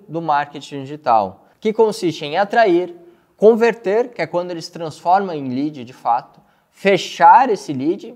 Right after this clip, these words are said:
ou seja, transformá-lo em cliente, e depois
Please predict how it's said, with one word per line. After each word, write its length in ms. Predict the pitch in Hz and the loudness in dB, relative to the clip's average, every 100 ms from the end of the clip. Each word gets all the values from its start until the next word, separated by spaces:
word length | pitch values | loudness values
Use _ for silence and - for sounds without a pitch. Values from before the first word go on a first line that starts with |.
| - | -6
ou 140 | 139 | -6
seja, 260 | - 135 123 | -4 -6 -6
transformá-lo 760 | 147 147 170 147 147 180 214 | -10 -6 -4 -2 -2 -2 -2
em 120 | 170 | -6
cliente, 580 | 160 202 165 170 - _ _ _ _ | -8 -8 -8 -10 -18 _ _ _ _
e 100 | - | -2
depois 640 | 214 247 196 190 214 - | 2 2 2 -2 -4 -10